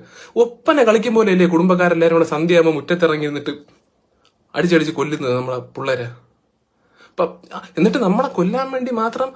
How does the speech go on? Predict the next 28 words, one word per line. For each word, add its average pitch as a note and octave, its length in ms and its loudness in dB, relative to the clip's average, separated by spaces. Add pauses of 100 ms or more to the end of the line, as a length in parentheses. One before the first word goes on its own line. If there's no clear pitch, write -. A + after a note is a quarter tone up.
(200)
ഒരു F#3 80 -4
പ്രത്യേക F3+ 380 0
തരം A#3+ 240 6
ടെന്നീസ് G#3+ 380 0
ബാറ്റും G3+ 320 -2 (140)
ഡിസൈൻ E3+ 260 -2
ചെയ്തത് B2+ 220 -4
നീയൊക്കെ. A#2+ 300 -10 (960)
പാമ്പിനെ, G#3+ 540 0
വിഷവിത്തായ G3+ 680 -2
പാമ്പിനെ A3+ 460 0
കൊല്ലാൻ G3+ 360 -2
പോലും F3+ 240 0 (280)
ഒരു E3 100 0
യന്ത്രം F3+ 280 2
ഇതുവരെ E3+ 220 2
ഉണ്ടാക്കിയിട്ടില്ല, D3 380 -4
പക്ഷെ E3+ 100 -2
നമ്മളെ F3+ 220 0
കൊല്ലാൻ D3 260 -4
ഉണ്ടാക്കി. A#2+ 320 -14 (640)
പിന്നെ C#4+ 120 0
പാമ്പ് C4+ 340 -2
വീട്ടിൽ D4 320 -2
കയറിയാലും C4+ 480 0 (380)
അതിഥി B3 340 0
എന്നും A#3 240 0
പറഞ്ഞ് F#3 280 -2